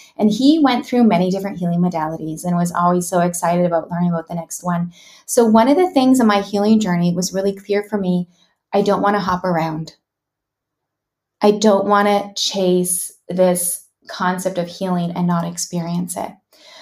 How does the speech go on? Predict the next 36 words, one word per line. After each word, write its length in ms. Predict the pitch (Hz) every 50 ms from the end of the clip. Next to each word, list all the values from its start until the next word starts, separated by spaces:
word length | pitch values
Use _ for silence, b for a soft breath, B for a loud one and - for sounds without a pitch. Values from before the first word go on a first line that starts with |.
| B B
So 320 | - - 233 214 214 214
that 300 | 220 233 220 233 - -
was 160 | 311 311 302
me 200 | 277 254 247 247
going 320 | 226 240 226 214 202 - -
into 360 | 180 180 170 170 175 180 160
it, 200 | 143 143 - - - _
realizing 480 | - 190 214 226 233 233 226 226 226 208
that 120 | 202 -
I 100 | 175 190
can 180 | 190 - 247 240
chase 260 | - - 214 220 220
healing 220 | - 208 196 196 196
my 100 | 190 180
whole 220 | 180 185 185 180
life 260 | 170 170 175 180 185 185
and 120 | 180 175
not 200 | 175 165 170 -
actually 520 | - 165 160 - - - 180 170 165 -
experience 560 | - - - - - 175 175 170 170 170 170 165
what 100 | 160 170
I'm 140 | 165 160
desiring. 640 | 156 165 - - 151 156 156 151 156 160 175 175 175 b b b b b b b b b b b b b b _ _ -
And 560 | 226 226 220 214 214 214 214 214 214 220 -
the 60 | -
other 640 | - - 214 226 294 320 349 359 339 - - - _ _ _ _ _ _ -
context 560 | - - 208 196 190 185 190 185 185 185 -
of 80 | 196 190
how 160 | 196 190 185
I 60 | 185
was 160 | 185 185 185 -
coming 260 | - 190 185 185 185
into 160 | 185 180 190
this 300 | 196 185 185 185 - -
is, 100 | - -
like, 320 | 208 190 190 190 - -